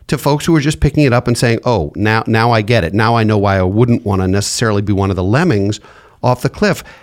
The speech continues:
How did you decide to do some of these, uh, sort of, uh, little mini conversations in the book that, that really feel real? Were some of them real? Were these real dialogues that you had?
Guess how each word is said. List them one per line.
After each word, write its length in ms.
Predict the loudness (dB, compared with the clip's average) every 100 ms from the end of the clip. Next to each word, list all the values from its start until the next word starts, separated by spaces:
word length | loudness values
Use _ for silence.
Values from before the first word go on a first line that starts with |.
| -4
How 140 | -2
did 200 | -2 0
you 80 | 0
decide 420 | 0 0 0 -2
to 60 | -4
do 340 | 0 2 2
some 260 | 0 0 0
of 80 | 2
these, 380 | 2 0 -2 -10 -20 -20 _
uh, 220 | -4 -2 -4
sort 260 | -2 0
of, 160 | 0 -2 -8
uh, 80 | -6 -6 -4
little 280 | 0 2 2
mini 400 | 4 6 6 4
conversations 920 | 2 0 2 0 0 0 2 0 0
in 100 | 0
the 80 | 0
book 300 | 0 -2 0
that, 200 | -4 -4 -6 -4
that 180 | -4 -6 -6
really 340 | 0 2 2
feel 320 | 0 2 2
real? 260 | 4 2 4
Were 140 | 2
some 200 | 2 2
of 100 | 2
them 140 | 2 2
real? 360 | 2 2 0 -2 -2
Were 80 |
these 200 | 0 2
real 140 | 2 2
dialogues 480 | 2 2 2 0 -2
that 140 | 0
you 80 | -2
had? 320 | 0 -4